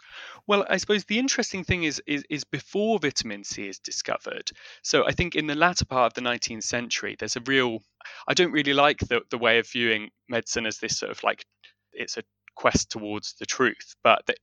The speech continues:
i-, if you did view it in those terms, it, there's a real step backwards.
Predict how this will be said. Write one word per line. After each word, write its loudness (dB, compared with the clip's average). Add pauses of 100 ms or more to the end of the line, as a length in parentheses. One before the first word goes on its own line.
(120)
i-, -6
if -4
you -10
did 0
view 2
it 0
in -2
those 0
terms, -2
it, -10
there's 2
a -4
real 2
step 2 (100)
backwards. 0